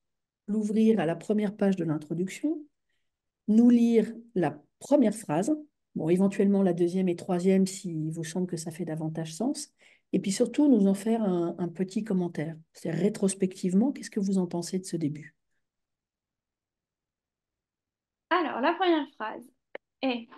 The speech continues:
Speaker 2: L'historiographie aragonaise est un sujet d'étude particulièrement fécond, ayant fait l'objet d'un grand nombre de recherches concentrées sur la figure du pionnier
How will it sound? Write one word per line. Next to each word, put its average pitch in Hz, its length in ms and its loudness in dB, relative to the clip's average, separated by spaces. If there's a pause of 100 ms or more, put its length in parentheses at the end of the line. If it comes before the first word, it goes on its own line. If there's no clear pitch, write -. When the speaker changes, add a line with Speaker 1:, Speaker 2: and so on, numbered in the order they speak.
Speaker 2:
L'historiographie 349 800 0
aragonaise 285 580 2
est 269 120 -4
un 254 120 -4
sujet 262 300 -4
d'étude 262 460 -4
particulièrement 269 760 -4
fécond, 311 520 -6 (120)
ayant 269 280 2
fait 294 120 -2
l'objet 302 300 0
d'un 254 140 -2
grand 240 200 0
nombre 277 320 2
de 240 100 -6
recherches 240 600 -6
concentrées 277 480 0
sur 262 140 -6
la 233 100 -6
figure 262 340 -2
du 233 160 -6
pionnier 254 520 -2